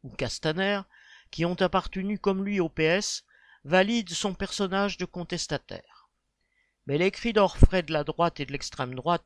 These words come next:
ne suffisent pas à transformer le caméléon Mélenchon et sa troupe de nouveaux députés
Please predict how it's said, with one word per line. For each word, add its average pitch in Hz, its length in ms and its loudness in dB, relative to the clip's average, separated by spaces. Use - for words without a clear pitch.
ne 135 60 -6
suffisent - 560 -12
pas 165 320 -4
à 131 60 -4
transformer 165 680 -4
le 147 100 -2
caméléon 165 640 -2
Mélenchon 151 800 -6
et 127 100 -4
sa 143 200 0
troupe - 360 -10
de 139 100 -6
nouveaux 156 300 -4
députés 156 560 -4